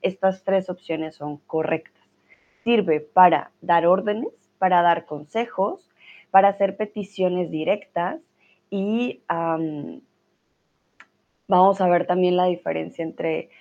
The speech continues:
el afirmativo y el negativo, porque esto también cambia. Entonces, para empezar, sirve para hacer sugerencias o propuestas.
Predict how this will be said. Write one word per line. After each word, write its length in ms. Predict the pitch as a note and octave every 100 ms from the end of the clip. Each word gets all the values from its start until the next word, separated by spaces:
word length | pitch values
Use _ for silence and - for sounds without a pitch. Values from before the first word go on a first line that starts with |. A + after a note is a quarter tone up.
| _
el 120 | F#3+ F#3
afirmativo 840 | F3+ E3+ D#3+ D#3 D#3+ F3+ G3+ - -
y 220 | G#3+ G3+
el 180 | F3 E3
negativo, 420 | D#3 D3+ F3+ G#3
porque 240 | G3 - D#3
esto 280 | - E3+ - -
también 540 | E3 D#3 D3 D3+ C#3+ _ -
cambia. 280 | C#3+ - _ _ _ _ _ _ _ _ _ _ _
Entonces, 460 | - G#3 G#3+ A#3+ A#3+
para 220 | - A3+
empezar, 640 | A3 A3+ A3 A3 B3 - - _ _ _
sirve 260 | A#3+ A#3 A#3+
para 220 | A3+ G#3
hacer 240 | F#3+ F3
sugerencias 800 | - F#3 F#3+ F#3+ F3+ F3+ F3+ F3+ _
o 160 | F3+ F3+
propuestas. 600 | F#3 F#3 A3+ A3+ -